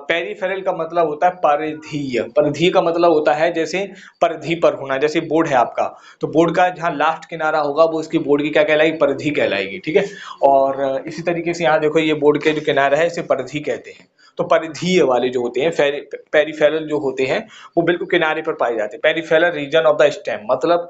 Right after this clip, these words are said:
तने के पेरिफेरल रीजन में पाए जाते हैं। कौन से? colon chyma टिश्यू जो होते हैं। पेरिफेरल का रीजन का मतलब साफ हो गया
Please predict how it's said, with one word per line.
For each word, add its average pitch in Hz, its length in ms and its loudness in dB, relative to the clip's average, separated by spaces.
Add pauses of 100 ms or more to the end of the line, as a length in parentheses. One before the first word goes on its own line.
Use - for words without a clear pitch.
(260)
तने 151 360 2
के 143 240 -2 (580)
पेरिफेरल 175 460 2
रीजन 165 240 0
में 160 140 -2
पाए 127 180 2
जाते 107 260 -2
हैं। 107 100 -8
कौन 151 220 2
से? 190 120 -2
colon 147 340 2
chyma 131 240 2
टिश्यू 131 300 -8
जो 127 80 0
होते 117 160 -2
हैं। 117 180 -6
पेरिफेरल 156 460 4
का 160 80 4
रीजन 151 260 0
का 147 120 -2
मतलब 143 280 0
साफ - 280 2
हो 120 60 -10
गया 139 160 0